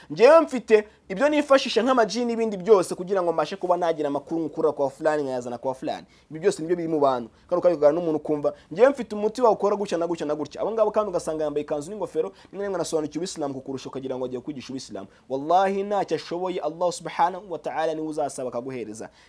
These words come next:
Ikintu icyo ngicyo ni ukukimenya. Cya mbere ni uko umuyisilamu uzaramuka agiye muri shiriki, uyu nguyu rwose ntabwo tuba twita umuyisilamu, kuko azaba amaze kuva mu bisilamu ari umushirikina. Icya kabiri, naramuka anapfuye ari nk'ibyo ngibyo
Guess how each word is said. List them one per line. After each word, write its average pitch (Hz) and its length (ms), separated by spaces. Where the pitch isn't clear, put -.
Ikintu 170 280
icyo 202 140
ngicyo 208 240
ni 190 120
ukukimenya. 156 440
Cya 160 220
mbere 160 180
ni 170 80
uko 240 260
umuyisilamu 185 540
uzaramuka 147 480
agiye 156 300
muri 160 160
shiriki, - 480
uyu 156 140
nguyu 165 160
rwose 156 260
ntabwo 135 180
tuba 160 160
twita 147 320
umuyisilamu, 139 400
kuko 160 100
azaba 147 140
amaze 135 180
kuva 123 160
mu 127 100
bisilamu 127 380
ari 127 80
umushirikina. 110 600
Icya 320 260
kabiri, 269 460
naramuka 208 440
anapfuye 214 760
ari 233 140
nk'ibyo 220 220
ngibyo 185 440